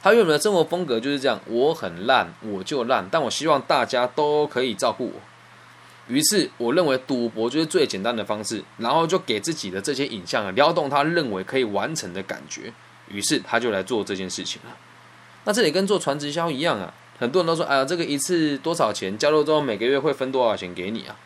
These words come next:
这怎么可能发生呢？对吧？所以从这里也可以理解到感觉对于一个人的行为哦，有多大的影响。那同样的事情呢，在更普通的状况下发生会是什么样子？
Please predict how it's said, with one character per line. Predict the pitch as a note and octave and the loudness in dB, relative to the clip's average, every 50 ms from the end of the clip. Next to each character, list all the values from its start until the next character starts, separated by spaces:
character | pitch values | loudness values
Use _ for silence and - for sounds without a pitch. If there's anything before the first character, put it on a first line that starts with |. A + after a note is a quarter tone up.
| - - - - - | -20 -20 -20 -16 -8
这 | - F#3+ | -4 -4
怎 | F3+ - - | -2 -2 -4
么 | G2 A2 | -6 -6
可 | A2 - F#2 | -8 -10 -10
能 | F2 F#2 G#2 | -12 -10 -4
发 | - B2+ C3 | -2 -2 -2
生 | B2+ - D3+ D#3+ | -2 -4 -6 -6
呢？ | D#3+ D#3 D3+ - - - - - - - - - - - - - - - - - - - - | -6 -8 -10 -12 -18 -20 -20 -20 -20 -20 -20 -20 -20 -20 -20 -20 -20 -20 -20 -20 -20 -14 -6
对 | - G#2 | -6 -4
吧？ | F#2+ - - - - - - - | -4 -6 -8 -14 -18 -20 -20 -14
所 | - - D3+ F3 | -4 0 4 4
以 | E3 | 4
从 | - - C#3+ C#3+ F3+ | 4 2 0 -2 0
这 | G3 G#3+ | 0 0
里 | E3 A#2+ G#2 | 0 0 -2
也 | G2 G2 | -2 -2
可 | - F3 | 0 0
以 | D3+ | 0
理 | B2 C3 C#3 | 2 0 0
解 | B2 A#2 | 0 2
到 | C3+ C3 - - | 0 0 0 0
感 | - - G2 F#2 F2+ F2 | -2 -2 -2 -2 -4 -10
觉 | - G2 F2+ F2+ | -8 -6 -6 -6
对 | - - E3+ C#3 | -2 -2 0 0
于 | B2 A#2 D#3 | 0 -2 -4
一 | D3+ | -4
个 | C#3+ A#2+ | -4 -4
人 | F#2+ E2 F2 | -6 -6 -6
的 | G2+ | -4
行 | - - - G2+ B2 D3 | -4 -4 -4 -4 -2 -2
为 | C3 G2+ F2+ F2 | -2 -2 -2 -4
哦， | - - - - | -8 -12 -10 -8
有 | A2 G2 | -8 -6
多 | F#2 - G2 F#2 A2 | -6 -6 -6 -6 -4
大 | - C3+ A#2 | -4 -4 -6
的 | G2+ | -6
影 | F2 E2+ G2 A2 | -8 -8 -8 -8
响。 | - - - - - - - - - - - - - - - - - - - - - - - - - - - - - - - - - - - - - - | -10 -10 -12 -14 -20 -20 -20 -20 -20 -20 -20 -20 -20 -20 -20 -20 -20 -20 -20 -20 -20 -20 -20 -20 -20 -20 -20 -20 -20 -20 -20 -20 -20 -20 -20 -12 -2 2
那 | A3+ B3 | 2 2
同 | A#3+ - - E3+ F#3 | 2 4 2 2 4
样 | A3+ B3+ A#3 F3 | 6 4 6 4
的 | D3 | 2
事 | C#3+ - - F3+ C#3+ | 0 0 0 -2 -2
情 | - - F#2 F2 | -2 -4 -6 -4
呢， | F2+ F2+ F2+ F#2 | -4 -4 -4 -2
在 | F2+ - F#3+ F3 | 2 4 4 4
更 | E3+ - - G3 E3 C3+ | 4 2 0 0 0 0
普 | - - - - G2+ F2+ E2+ E2 - - | -4 -6 -6 -4 -4 -4 -6 -8 -10 -6
通 | - D#3 D3+ D#3 | -2 -2 0 0
的 | D3+ C3+ A2 | 2 0 0
状 | - - B2+ A#2 | 2 0 -2 0
况 | - C3+ A#2+ | 0 0 0
下 | A2 - A#2+ G#2+ | 0 0 0 0
发 | G#2 - G#2 G2+ | 2 2 0 0
生 | G#2 A2 G#2 | 0 -2 -4
会 | G#2+ A2 A#2 | -4 -4 -4
是 | A2+ | -4
什 | - E2 | -6 -8
么 | E2 F#2 | -6 -4
样 | G#2+ F#2+ F#2 | -4 -4 -4
子？ | F#2+ - | -6 -10